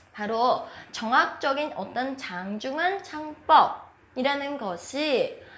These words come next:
비이질적 창법, 흥청거려서 마치 그 분위기가 정학이 아닌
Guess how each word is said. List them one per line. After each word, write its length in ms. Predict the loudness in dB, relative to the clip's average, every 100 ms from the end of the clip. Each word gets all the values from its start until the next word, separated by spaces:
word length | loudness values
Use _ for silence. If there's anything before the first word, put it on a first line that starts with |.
| -20 -20 -2
비이질적 1400 | 2 4 4 2 -2 0 2 2 2 0 2 0 0
창법, 720 | -10 -10 -10 2 6 6 4 -6
흥청거려서 840 | -6 -6 -6 -4 0 0 0 0 2
마치 480 | 2 0 -2 -6
그 280 | -4 -6 -6
분위기가 960 | -6 -4 -4 -4 0 4 8 8 4 0 -16 -14
정학이 560 | -6 -2 2 0 2 4
아닌 420 | 4 4 -2 -4